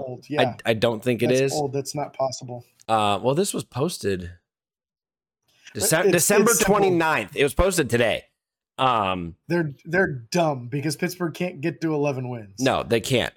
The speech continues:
Speaker 2: But, uh, looking,
Speaker 1: <laughs>
Speaker 2: looking at this right now,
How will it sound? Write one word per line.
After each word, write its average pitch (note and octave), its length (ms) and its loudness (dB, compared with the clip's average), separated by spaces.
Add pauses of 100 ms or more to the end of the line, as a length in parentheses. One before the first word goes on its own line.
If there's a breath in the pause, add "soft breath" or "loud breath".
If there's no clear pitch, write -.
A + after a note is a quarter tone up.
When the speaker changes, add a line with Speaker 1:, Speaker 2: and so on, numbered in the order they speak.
Speaker 2:
But, C3 560 0 (140)
uh, A2 420 2
looking, C#3+ 440 2
Speaker 1:
<laughs> C3+ 60 4
Speaker 2:
looking E3 300 2
at C#3 140 0
this C3 240 2
right A#2+ 180 2
now, A2 540 0